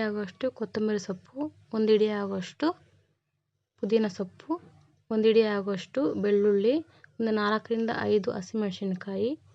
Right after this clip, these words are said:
ಒಂದು ಎರಡು ಇಂಚು ಆಗುವಷ್ಟು ಶುಂಠಿ. ಇದು ನಾನು ಮಾಡ್ತಾ ಇರೋದು ಒಂದು ನಾಲ್ಕು ಜನ ಹೊಟ್ಟೆ ತುಂಬ ತಿನ್ಬೋದು ಇದು. ನಾಲ್ಕು ಜನಕ್ಕೆ ಆಗುವಷ್ಟು ಮಾಡ್ತಾ ಇರೋದು ನಾನು. ಈಗ ಮಿಕ್ಸಿಗೆ ಹಾಕ್ಕೊಳ್ಳೋಣ. ನೋಡಿ ಈ ಥರ ನುಣ್ಣಗೆ ರುಬ್ಕೋಬೇಕು. ಈಗ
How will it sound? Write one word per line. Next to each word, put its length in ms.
ಒಂದು 180
ಎರಡು 200
ಇಂಚು 280
ಆಗುವಷ್ಟು 560
ಶುಂಠಿ. 380
ಇದು 160
ನಾನು 180
ಮಾಡ್ತಾ 260
ಇರೋದು 240
ಒಂದು 200
ನಾಲ್ಕು 400
ಜನ 120
ಹೊಟ್ಟೆ 220
ತುಂಬ 320
ತಿನ್ಬೋದು 400
ಇದು. 140
ನಾಲ್ಕು 240
ಜನಕ್ಕೆ 280
ಆಗುವಷ್ಟು 500
ಮಾಡ್ತಾ 280
ಇರೋದು 200
ನಾನು. 160
ಈಗ 80
ಮಿಕ್ಸಿಗೆ 380
ಹಾಕ್ಕೊಳ್ಳೋಣ. 500
ನೋಡಿ 220
ಈ 120
ಥರ 240
ನುಣ್ಣಗೆ 440
ರುಬ್ಕೋಬೇಕು. 580
ಈಗ 100